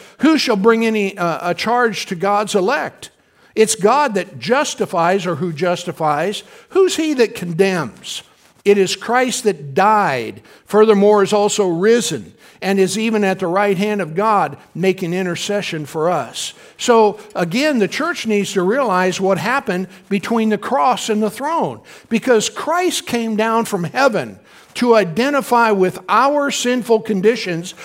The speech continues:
so that we could be raised up into his right standing. Glory be to God. Did you hear that? I said he came down to identify with your mess.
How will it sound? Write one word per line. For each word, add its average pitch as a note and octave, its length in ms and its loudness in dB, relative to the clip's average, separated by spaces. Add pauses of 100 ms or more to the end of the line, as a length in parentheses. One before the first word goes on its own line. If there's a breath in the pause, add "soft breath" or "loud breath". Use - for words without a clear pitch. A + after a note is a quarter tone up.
(120)
so B3 200 0
that A3+ 160 6
we B3 140 0
could A3+ 180 -2
be G#3 140 0
raised A#3+ 640 2
up A#3 220 2
into G3+ 300 0
his A#3+ 420 -2 (200 loud breath)
right A#3 500 2
standing. F#3+ 880 0
Glory F#3+ 340 0
be F#3 220 0
to F3 80 0
God. C#3 520 -4 (360 soft breath)
Did G#3+ 160 -4
you C4+ 60 0
hear D4 220 -2
that? D4+ 300 -4 (240 soft breath)
I A3+ 80 0
said C4+ 180 -2
he C4+ 100 -2
came D4 360 -4
down C#4 320 0
to A3+ 180 -2
identify G#3 1000 0 (200 loud breath)
with G#3+ 220 -4
your B3 220 4
mess. A#3 720 0